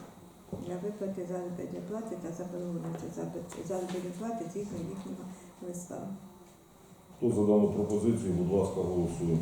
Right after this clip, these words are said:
Speaker 2: Хто за, хто проти, хто утримався. Рішення прийнято.
Speaker 1: Згідно подання директора комунального підприємства «Аква», пропонуємо збільшити розмір статутного капіталу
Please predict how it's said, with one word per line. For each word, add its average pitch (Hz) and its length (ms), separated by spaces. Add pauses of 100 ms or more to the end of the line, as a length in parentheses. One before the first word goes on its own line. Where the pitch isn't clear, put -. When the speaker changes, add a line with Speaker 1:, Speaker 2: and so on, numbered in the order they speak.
Speaker 2:
Хто 98 180
за, 120 320 (360)
хто 104 140
проти, 107 460 (460)
хто 98 100
утримався. 92 720 (180)
Рішення 92 360 (120)
прийнято. 82 280 (1300)
Speaker 1:
Згідно 233 380 (100)
подання 214 480
директора 202 840
комунального 196 500
підприємства 196 840
«Аква», 220 440 (1900)
пропонуємо 220 640
збільшити 202 600
розмір 208 380
статутного 196 640
капіталу 196 680